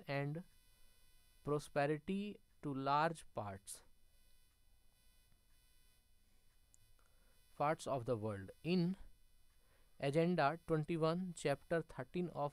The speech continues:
the United Nations, the importance of mountains is underlined. Mountain environments are essential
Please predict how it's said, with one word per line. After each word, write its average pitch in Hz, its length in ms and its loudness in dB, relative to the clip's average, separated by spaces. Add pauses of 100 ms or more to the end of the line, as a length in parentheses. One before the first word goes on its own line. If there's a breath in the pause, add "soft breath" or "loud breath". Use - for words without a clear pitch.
the 135 240 -2 (400 soft breath)
United 165 640 2
Nations, 143 640 -2 (460 soft breath)
the 135 240 2
importance 156 840 2
of 143 260 0
mountains 147 720 0
is 147 360 -6 (580 soft breath)
underlined. 151 720 2 (220)
Mountain 160 760 2
environments 151 840 2
are 127 220 0 (640 soft breath)
essential 175 720 -2